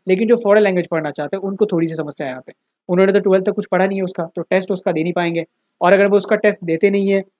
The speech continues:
जो अभी तक लैंग्वेज उन्होंने पढ़ा उसका टेस्ट देते हैं, तो फिर प्रेफरेंस में उनको दिया जाएगा, सिलेक्शन एडमिशन के वक्त उनको रखा जाएगा जो उन्होंने उस लैंग्वेज का टेस्ट दिया है, जिस लैंग्वेज का वो कोर्स था। जैसे जर्मन का, पर्शियन का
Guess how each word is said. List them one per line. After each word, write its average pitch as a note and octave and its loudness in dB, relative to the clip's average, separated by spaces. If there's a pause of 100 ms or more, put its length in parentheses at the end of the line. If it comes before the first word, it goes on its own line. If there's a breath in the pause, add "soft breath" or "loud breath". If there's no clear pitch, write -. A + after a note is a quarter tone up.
(220)
जो F3 4
अभी F#3+ 4
तक A3 2
लैंग्वेज F#3 -2
उन्होंने F3+ 0
पढ़ा F3+ 2
उसका F3+ 0
टेस्ट F#3 -4
देते F3 -2
हैं, F#3 -2
तो F3+ -6
फिर F#3 -4
प्रेफरेंस F#3 -2
में A3 -4
उनको G3 0
दिया G3 4
जाएगा, D3+ -2 (460)
सिलेक्शन E3 0
एडमिशन E3 -4
के - -8
वक्त E3+ -4
उनको F3 -2
रखा F3 0
जाएगा D#3+ -4
जो A3 2
उन्होंने A#3+ 2
उस A3+ -2
लैंग्वेज F3+ 0
का F#3+ 0
टेस्ट D#3+ -2
दिया D#3+ -6
है, F#3+ -8
जिस F3 -8
लैंग्वेज D#3+ -4
का F3+ -2
वो F3 -4
कोर्स D#3+ -2
था। - -16
जैसे D3 0 (400)
जर्मन F3+ 6
का, E3 0
पर्शियन D#3+ -2
का D#3 -2